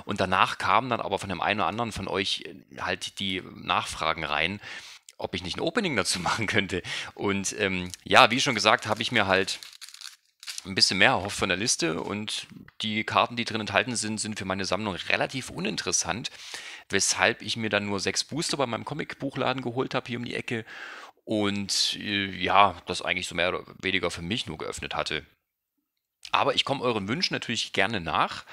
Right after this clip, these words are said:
und von daher schauen wir uns heute einfach mal hintereinander weg alle Karten an, die ich in den sechs Booster Packs der Rarity Collection drinne hatte. Und wir können dann am Ende auch noch mal kurz über die Raritäten sprechen. Das ist nämlich auch noch mal so ein Punkt, wo ich so ein bisschen, ja,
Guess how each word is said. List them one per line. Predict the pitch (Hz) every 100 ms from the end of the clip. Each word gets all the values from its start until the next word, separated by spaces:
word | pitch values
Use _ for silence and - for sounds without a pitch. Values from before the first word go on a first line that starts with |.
| - - -
und | -
von | 113 92
daher | 98 113
schauen | - 104 113
wir |
uns | 101 107
heute | -
einfach | 104 92
mal | 87 87 92 _ -
hintereinander | 170 220 131 123 113
weg | 110 - -
alle | - 90
Karten | 123 117 -
an, | - 104 110
die | 104 -
ich | 117 -
in | 101
den | 95 92
sechs | 95 -
Booster | - 135 - 104
Packs | 95 - - - -
der | 87 85
Rarity | 95 117 -
Collection | - 87 85 - - - -
drinne | 87 - 90 95 175 107
hatte. | 82 - 143 214 - - - - - - -
Und | 113 135 123
wir |
können | 113 113
dann | 107
am | 85
Ende | 95 98
auch |
noch | 95
mal | 87
kurz | - 120
über | -
die | 87
Raritäten | 82 82 82 - 92 104 85
sprechen. | - - 76 67 - 69
Das | 69 - -
ist | -
nämlich | 82 69
auch | 80
noch |
mal | 78
so | 71
ein | 82
Punkt, | - 92 82 - - - - -
wo | 98
ich | 110
so |
ein | 185
bisschen, | - 104 98 92 - -
ja, | 110 90